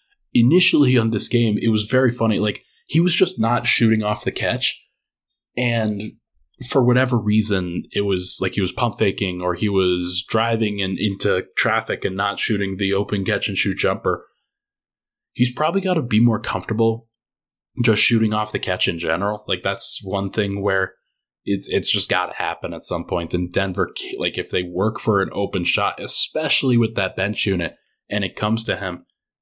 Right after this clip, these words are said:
gotta be willing to take the open catch and shoot jumper, 'cause he's good at those. Like, the, the entire team is really good on the catch, so you might as well take the open shot that you generate. But other than that, and other than, I think, the finishing at the rim and,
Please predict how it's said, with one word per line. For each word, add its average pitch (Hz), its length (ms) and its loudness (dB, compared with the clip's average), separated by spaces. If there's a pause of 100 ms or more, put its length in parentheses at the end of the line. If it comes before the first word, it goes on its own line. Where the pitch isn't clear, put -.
gotta 113 260 0
be 117 120 4
willing 110 280 2
to 101 80 0
take - 260 -2
the 95 100 0
open 90 240 -2
catch - 260 -4
and 92 80 -8
shoot 85 200 -4
jumper, 87 420 -4 (260)
'cause 160 120 -2
he's 170 100 -4
good 240 240 2
at - 100 -6
those. - 340 -8 (220)
Like, - 300 -6
the, 107 160 0
the 135 140 0
entire 147 340 0
team 185 240 0
is 123 140 2
really 117 160 4
good 127 200 4
on 113 120 4
the 104 100 -2
catch, - 420 -2 (360)
so - 120 -4
you 113 80 6
might 147 200 4
as 110 120 2
well 123 260 4
take 117 220 -2
the 95 100 2
open 107 200 0
shot 101 280 -2
that 82 80 -6
you 80 80 -8
generate. 117 460 -4 (880)
But 107 440 0 (640)
other 165 280 4
than 147 200 2
that, 98 360 0 (400)
and 131 160 4
other 147 220 2
than, 151 200 0
I 131 80 2
think, 123 240 0
the 110 80 0
finishing 113 600 2
at 98 120 -4
the 98 100 0
rim 98 420 -2
and, 98 400 -2